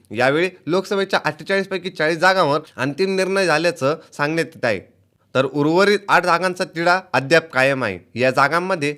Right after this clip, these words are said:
रामटेक, हिंगोली, वर्धा, भिवंडी, जालना आणि शिर्डी यांचा समावेश आहे, जिथे शिवसेना, ठाकरे गट आणि काँग्रेसचा दावा करत आहे. याशिवाय काँग्रेस पक्ष मुंबई दक्षिण, मध्य मतदारसंघ आणि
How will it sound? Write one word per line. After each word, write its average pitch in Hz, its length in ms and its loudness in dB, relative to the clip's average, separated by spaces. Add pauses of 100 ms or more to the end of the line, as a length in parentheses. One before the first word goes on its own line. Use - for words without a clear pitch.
रामटेक, 156 680 0
हिंगोली, 165 440 -2 (120)
वर्धा, 143 400 4 (180)
भिवंडी, 151 440 0 (220)
जालना 143 400 2 (160)
आणि 185 220 0
शिर्डी 185 360 -4
यांचा 196 260 -2
समावेश 151 440 -2
आहे, 98 160 -2 (240)
जिथे 127 280 -4 (240)
शिवसेना, 190 520 -4 (200)
ठाकरे 139 300 -2
गट 185 140 2 (180)
आणि 185 200 -2
काँग्रेसचा 196 540 0
दावा 151 280 4
करत 117 280 -4
आहे. 92 160 -6 (300)
याशिवाय 160 400 0
काँग्रेस 190 400 0
पक्ष 196 300 -4 (300)
मुंबई 180 340 -2
दक्षिण, 185 460 0 (260)
मध्य 160 280 -2
मतदारसंघ 185 640 -2
आणि 175 500 0